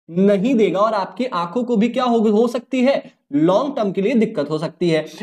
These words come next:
You learned about balanced diet in class seventh। अब देखो बैलेंस डाइट तो सबको पता है, हम क्लास सिक्स, सेवंथ, एट सभी में पढ़ते हैं कि भाई बैलेंस डाइट होता क्या है। अगर हमारे खाने में कुछ ऐसे न्यूट्रिएंट्स की कमी है जो हमारे आंखों के लिए बहुत ज्यादा बेनिफिशियल होते हैं,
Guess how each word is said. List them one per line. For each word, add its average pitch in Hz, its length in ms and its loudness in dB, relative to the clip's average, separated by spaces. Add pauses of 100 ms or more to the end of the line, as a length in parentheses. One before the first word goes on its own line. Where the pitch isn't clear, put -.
(180)
You 277 120 4
learned 269 260 2
about 285 200 0
balanced 196 400 -2
diet 220 240 -2
in 220 140 -4
class 170 260 -4
seventh। 143 340 -4
अब 170 120 -2
देखो 190 160 0
बैलेंस 165 360 2
डाइट 190 240 -2
तो 233 60 -2
सबको 180 320 -8
पता 185 220 -2
है, 156 80 -2
हम 170 140 -2
क्लास 151 340 -2
सिक्स, 151 360 -4
सेवंथ, 147 460 0
एट 156 340 -2 (180)
सभी 277 320 0
में 277 140 2
पढ़ते 180 280 -4
हैं 190 160 -4
कि - 80 -4
भाई 226 180 0
बैलेंस 175 440 0
डाइट 190 300 -2
होता 151 240 0
क्या 139 160 -6
है। - 360 -12 (200)
अगर 190 260 2
हमारे 180 400 -2
खाने 156 440 -2
में 139 500 -2 (280)
कुछ - 340 -2
ऐसे 185 300 0
न्यूट्रिएंट्स 226 600 2
की 240 120 -2
कमी 196 420 0
है 165 260 0
जो 196 160 0
हमारे 190 280 -2
आंखों 165 400 -4
के 226 140 -2
लिए 220 500 0
बहुत 175 340 -2
ज्यादा 196 240 0
बेनिफिशियल 214 680 0
होते 180 300 -2
हैं, 131 240 -8